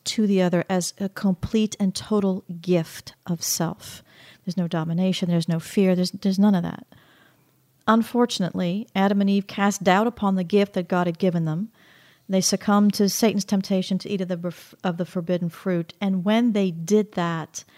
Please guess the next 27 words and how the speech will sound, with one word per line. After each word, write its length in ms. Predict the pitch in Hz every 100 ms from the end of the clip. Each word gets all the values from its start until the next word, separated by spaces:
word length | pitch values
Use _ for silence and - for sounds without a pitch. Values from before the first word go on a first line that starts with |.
| - - _
it 100 | 214
also 320 | 208 220 - 226
cast 480 | - 226 214 -
doubt 360 | 175 202 202 -
upon 500 | 196 - - 208 196
this 380 | 185 170 - - _ _ _ _ -
communion 400 | 202 185 170 165
of 100 | -
persons, 480 | 180 165 156 160
this 180 | - -
communio 420 | - 185 175 170
personarum, 640 | 160 170 - 165 156 156 190 _ - - _ _ _ _ _ -
that 220 | 185 -
Adam 280 | 196 185 180
and 80 | 175
Eve 120 | 170
shared 280 | - 180 170
with 160 | 165
each 180 | 175 -
other 260 | 175 170 -
and 300 | 202 196 196 185
with 420 | 180 175 160 175
God. 380 | 175 160 143 165
So 180 | - 185
their 160 | 196
ability 560 | 190 180 214 240 - 254
to 440 | - - 196 196